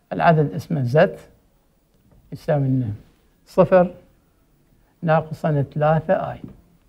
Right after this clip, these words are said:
نكتب الصورة الكاملة. الصورة الجبرية، ومن أثنى نستنتج الصورة الإحداثية أو الديكارتية زد، صار عندنا صفر وسالب ثلاثة. لاحظ بهذا الشكل.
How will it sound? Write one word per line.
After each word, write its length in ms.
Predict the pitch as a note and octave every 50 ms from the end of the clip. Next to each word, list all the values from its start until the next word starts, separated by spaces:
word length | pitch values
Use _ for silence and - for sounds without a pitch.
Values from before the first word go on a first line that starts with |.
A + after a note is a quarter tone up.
| _ _ _ -
نكتب 240 | D#3+ - _ E3+ C#3
الصورة 420 | B2 - - D#3+ D3+ D#3 - - -
الكاملة. 460 | E2+ - - - D2+ C2+ C2 B1+ - - _ _ _ _ _ _ _ _ _ _ _ _ _
الصورة 340 | C3+ - - F3 D#3+ D3 C#3+
الجبرية، 460 | C3+ C#3 D3 C3+ C3+ C#3 D3+ D#3+ E3
ومن 200 | E3+ E3+ F3+ F#3
أثنى 220 | F#3 E3+ - F3
نستنتج 500 | E3 - - - F#3 D#3+ - - C#3 C#3
الصورة 420 | - - C#3 - - F3 E3 D3+ D3
الإحداثية 760 | C#3+ C3+ D3 - - D3+ D#3+ D#3 C#3 - - F3+ E3 D3 C#3+
أو 200 | D#3 F#3 F3 E3+
الديكارتية 1080 | D#3+ D3 D3+ C#3+ C#3 E3+ E3 E3 - D#3+ C#3+ C#3 C#3 - - D#3 D3+ D#3+ F#3+ G#3 D#3+ - - _ _ _ _ _ _ _ _ _ _ _ _ - _ _ _ _ _ _ _
زد، 320 | D3+ B2 C#3+ D3 F#3 F#3 - - _ _ _ _ _ _ _ _ _ _ _ _ _ _
صار 160 | _ - D#3+
عندنا 380 | D#3 D3 C3 C#3+ C#3+ C#3 C3+ - - _ _
صفر 480 | _ - - E3+ - - E3 D#3 D#3 - -
وسالب 1160 | E3 D#3 C#3+ C3+ - - _ _ _ _ _ _ - - D#3+ C3+ C#3 D3 D#3+ E3+ F3+ F3+ F#3+ F3+ - -
ثلاثة. 420 | - - B2 A#2+ A2 - _ - _ _ _ _ _ _ _ _ _ _ _ _ _ _ _ _ _ _ _ _ _ _ _ _ _ _ _ _ _ _ _ -
لاحظ 320 | E3 C#3 A#2+ - G3 G#3+ - -
بهذا 360 | D#3 A#2+ - - E3 E3 -
الشكل. 320 | - - - D3 - -